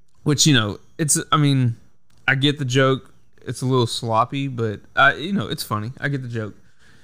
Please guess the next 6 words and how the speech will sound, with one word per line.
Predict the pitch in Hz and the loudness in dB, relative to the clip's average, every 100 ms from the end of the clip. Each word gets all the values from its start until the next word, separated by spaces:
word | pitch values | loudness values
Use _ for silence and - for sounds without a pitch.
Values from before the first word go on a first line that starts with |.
| - - - | -20 -18 -2
But | 147 135 110 - - | 0 0 -2 -12 -20
<clears throat> | - - | -12 0
the | 196 175 139 117 127 - - - 156 | 4 4 4 0 -4 -16 -20 -12 -4
problem, | 120 180 185 165 127 | 2 2 2 -4 -2
this | 180 196 | 0 2
is | 220 | 0